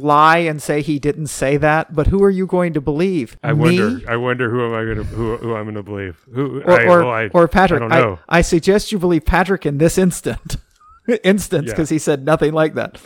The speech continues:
Speaker 2: I know. Exactly.
Speaker 1: <laughs>
Speaker 2: No. Yeah. Again, I, I could, I, I, I, yeah. I can, I was guessing maybe.
Speaker 1: So, so I did pick, so the reason I,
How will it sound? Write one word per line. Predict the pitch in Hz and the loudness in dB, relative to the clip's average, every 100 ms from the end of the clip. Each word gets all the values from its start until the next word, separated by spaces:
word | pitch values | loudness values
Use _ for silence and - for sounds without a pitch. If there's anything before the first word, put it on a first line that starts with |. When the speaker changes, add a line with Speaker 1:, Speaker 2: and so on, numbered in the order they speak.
| - | -14
Speaker 2:
I | 120 113 | -8 -4
know. | 120 98 82 _ | -4 -6 -12 _
Exactly. | 107 104 120 101 - 85 156 | -14 -6 -6 -6 -10 -16 -18
Speaker 1:
<laughs> | |
Speaker 2:
No. | 107 104 85 _ _ | -10 -10 -10 _ _
Yeah. | 113 98 80 _ | -14 -12 -14 _
Again, | 101 110 98 | -8 -6 -6
I, | 98 98 110 | -8 -10 -12
I | |
could, | 95 110 113 | -10 -10 -8
I, | 113 107 | -10 -10
I, | 127 120 113 _ _ _ - | -6 -6 -6 _ _ _ -14
I, | 123 127 - | -12 -12 -16
yeah. | 131 98 - _ _ _ - - | -10 -10 -12 _ _ _ -18 -12
I | |
can, | 101 113 113 | -10 -10 -8
I | 113 | -6
was | 110 101 | -4 -4
guessing | 113 101 95 90 | -4 -4 -8 -14
maybe. | 92 87 82 _ | -14 -14 -18 _
Speaker 1:
So, | - - 156 | -8 -2 -2
so | - 165 | 0 0
I | 170 | 0
did | 170 | -2
pick, | 160 170 | -4 -4
so | 156 156 | -4 -4
the | 165 | -2
reason | 175 202 190 | 0 0 -2
I, | 135 151 151 | -2 0 -2